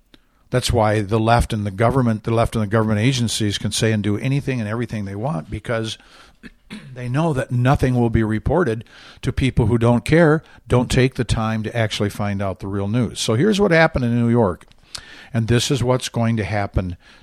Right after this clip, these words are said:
to California, Illinois, Massachusetts, Oregon,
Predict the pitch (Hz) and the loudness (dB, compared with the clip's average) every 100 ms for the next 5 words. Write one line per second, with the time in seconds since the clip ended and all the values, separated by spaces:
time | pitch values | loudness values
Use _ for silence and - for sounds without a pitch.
0 | - 120 110 104 - 123 147 117 120 107 | -2 0 2 0 0 4 4 4 2 2
1 | 110 101 143 180 123 110 110 107 127 170 | 0 2 2 4 4 2 0 0 0 0
2 | - 147 123 110 - 110 - - _ _ | -2 -4 -4 -4 -4 -4 -6 -8 _ _
3 | _ - - - _ _ _ _ _ _ | _ -20 -20 -20 _ _ _ _ _ _
4 | - - 147 151 151 143 151 156 165 170 | -20 4 10 12 10 8 8 10 8 8
5 | 175 127 | 6 0